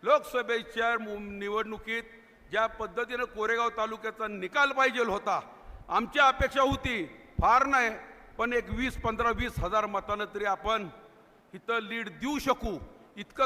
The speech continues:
काम आपण करतोय, रात्रंदिवस काम करतोय. पण काही लोक आपलीच, मग आपल्या लोकांना काही लोकांनी गंडवलंय, साहेब,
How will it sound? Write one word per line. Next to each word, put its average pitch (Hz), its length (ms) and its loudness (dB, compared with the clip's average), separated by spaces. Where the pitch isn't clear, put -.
काम 320 240 6
आपण 285 260 4
करतोय, 233 360 0
रात्रंदिवस 220 600 -2
काम 247 240 2
करतोय. 226 440 0
पण 254 100 0
काही 285 320 4
लोक 269 240 0
आपलीच, 262 640 2
मग 196 140 -6
आपल्या 247 360 -2
लोकांना 233 460 -4
काही 220 380 -4
लोकांनी 196 500 -6
गंडवलंय, 196 580 0
साहेब, 113 240 -12